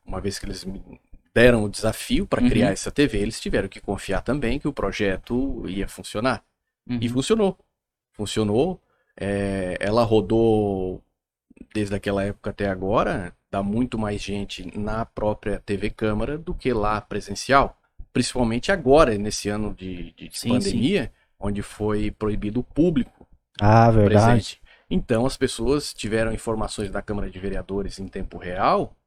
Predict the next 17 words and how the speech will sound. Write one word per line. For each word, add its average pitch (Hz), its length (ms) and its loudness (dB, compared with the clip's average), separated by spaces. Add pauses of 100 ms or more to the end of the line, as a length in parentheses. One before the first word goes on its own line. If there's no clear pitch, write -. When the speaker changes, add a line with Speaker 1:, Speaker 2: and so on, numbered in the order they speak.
(100)
Speaker 1:
e 95 80 -8
completo 117 680 0 (200)
somente 104 600 -2
através 98 680 -6
da 92 100 -8
T - 140 -4
V. 156 260 0 (500)
Então, 147 460 4
na 143 220 4
T 160 180 4
V 120 180 4
Câmara 113 440 2
hoje 131 400 2
tem 139 300 0
em - 20 0
torno 131 420 2
lá, 117 500 2